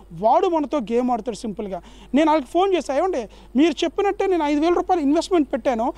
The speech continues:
నాది ఇక్కడ బ్రేక్ అయిపోయింది, ఐస్, ఆ, ఫ్రీజ్ అయిపోయింది, నన్ను ఏం చేయమంట?" అంటే, "మీరు ఇంకొక ఐదు వేల రూపాయలు కట్టండి, అది మేము చేస్తాం." ఆన్లైన్ కదా, ఫార్టీ ఎయిట్ అవర్స్ ఆన్లైన్ కదా అవ్వాలి, మరి ఇది వీళ్ళు ఏంటంటే,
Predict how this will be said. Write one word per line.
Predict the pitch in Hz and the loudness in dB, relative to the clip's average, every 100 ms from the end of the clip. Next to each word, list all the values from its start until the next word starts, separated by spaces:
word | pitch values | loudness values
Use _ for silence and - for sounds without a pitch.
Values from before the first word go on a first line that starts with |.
| - - | -10 -4
నాది | 247 311 | 0 2
ఇక్కడ | 370 330 | 2 0
బ్రేక్ | 208 269 370 | 0 0 2
అయిపోయింది, | 403 330 269 226 247 302 - - | 0 0 -2 -2 -6 -8 -14 -2
ఐస్, | 277 359 320 294 403 - - 262 | -2 0 0 0 -2 -6 -4 -2
ఆ, | |
ఫ్రీజ్ | 240 349 381 | 2 2 2
అయిపోయింది, | 403 254 302 269 | 0 -2 -2 0
నన్ను | 311 302 | 0 0
ఏం | 392 453 | 0 0
చేయమంట?" | 349 320 285 | 0 2 0
అంటే, | 269 247 247 - - - - - - - - - | -2 -2 -4 -8 -20 -20 -20 -20 -20 -20 -20 -2
"మీరు | 220 339 | 2 4
ఇంకొక | 330 285 - 294 269 277 - - - | 4 0 -2 2 2 0 -4 -18 -4
ఐదు | 254 262 | -2 0
వేల | 247 330 | -2 -2
రూపాయలు | 349 359 | 0 0
కట్టండి, | 330 247 277 240 240 247 - - - | -2 -4 -4 -2 -4 -4 -12 -10 -2
అది | 254 254 240 233 - - | 0 0 -2 -8 -18 -4
మేము | 254 277 | 2 2
చేస్తాం." | 254 254 254 247 196 - - - - | 2 0 0 -2 -4 -8 -20 -20 -4
ఆన్లైన్ | 190 226 294 339 | -2 2 2 2
కదా, | 320 294 | 0 -2
ఫార్టీ | - 220 269 | -2 -2 -2
ఎయిట్ | 285 | -4
అవర్స్ | 247 320 330 | -2 -2 -2
ఆన్లైన్ | 311 262 247 269 311 | -2 0 0 0 -2
కదా | 269 269 | -2 0
అవ్వాలి, | 269 220 262 254 254 - - 247 | 0 0 -2 -2 -6 -12 -6 -2
మరి | 254 | 0
ఇది | 226 294 | 2 0
వీళ్ళు | 214 269 349 | 2 4 4
ఏంటంటే, | 330 294 269 254 269 294 | 2 0 -2 0 0 -2